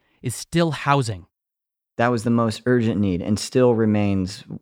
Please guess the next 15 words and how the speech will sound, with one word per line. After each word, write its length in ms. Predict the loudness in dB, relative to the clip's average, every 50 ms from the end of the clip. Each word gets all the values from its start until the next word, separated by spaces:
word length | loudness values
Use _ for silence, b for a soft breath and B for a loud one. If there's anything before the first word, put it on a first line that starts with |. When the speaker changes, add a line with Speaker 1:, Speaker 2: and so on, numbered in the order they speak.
| _ _ _
Speaker 2:
one 220 | -4 -2 0 0
of 60 | 0
the 80 | 0 0
most 260 | 0 -2 -2 -4 -4 -6
urgent 280 | -6 -4 -4 -4 -4
needs 180 | -4 -6 -8 -8
for 140 | -10 -12 -10
people 280 | -10 -12 -12 -10 -10
because 600 | -8 -8 -8 -6 -6 -4 -4 -4 -6 -8 -10 -16 -12 -6
we're 380 | -4 -2 0 0 0 0 0 -2 -2
a 80 | -4 -4
rare, 680 | -4 -2 0 0 2 2 2 2 2 0 0 -2 -4 b b b b b b -4
developed, 760 | -4 -2 0 0 2 2 4 4 2 0 -2 -4 -10 -20 -20 b b b b b b b b b b _ _ _ _
powerful 520 | -8 -2 2 2 2 2 2 0 -2 -4 -4
country 680 | -2 0 0 0 0 -2 -4 -2 -2 -2 -2 -4